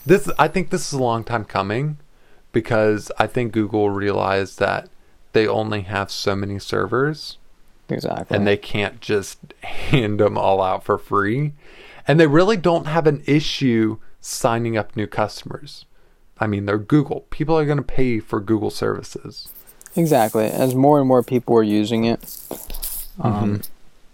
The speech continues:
Speaker 2: I think they kinda saw the writing on the wall and realized, "All right, this isn't sustainable." And people were figuring out how to do things. There was a way where you could change the binary of a file to make it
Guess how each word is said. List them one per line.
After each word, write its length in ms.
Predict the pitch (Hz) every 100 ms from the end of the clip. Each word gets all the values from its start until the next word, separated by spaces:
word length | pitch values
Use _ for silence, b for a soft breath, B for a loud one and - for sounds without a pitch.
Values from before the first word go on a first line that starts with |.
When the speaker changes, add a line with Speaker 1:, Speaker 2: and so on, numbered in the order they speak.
| _ - -
Speaker 2:
I 80 | 120
think 280 | 120 113
they 320 | 110 107 92 82 - - - - -
kinda 280 | - 131 110
saw 200 | 107 113
the 100 | 107
writing 320 | 107 107 104 107
on 100 | 104
the 60 |
wall 300 | 101 95 98
and 100 | 98
realized, 320 | 101 92 98
"All 80 | -
right, 120 | 67
this 240 | - 120 -
isn't 240 | 107 90
sustainable." 680 | - - 107 113 107 110 107 - B B B B B B -
And 180 | 120
people 220 | - 156 131
were 80 |
figuring 440 | 120 147 131 127 120
out 160 | 117
how 60 | 113
to 120 | 113
do 140 | 110 113
things. 260 | 117 113
There 140 | 110 110
was 120 | 107
a 80 | 107
way 220 | 110 110
where 140 | 110
you 100 | 107
could 160 | 107 104
change 300 | - 110 107
the 80 | -
binary 500 | 101 98 107 104 104
of 80 | 101
a 80 | 98
file 480 | - 98 101 104
to 160 | 110 -
make 260 | 95 101 101
it 200 | 98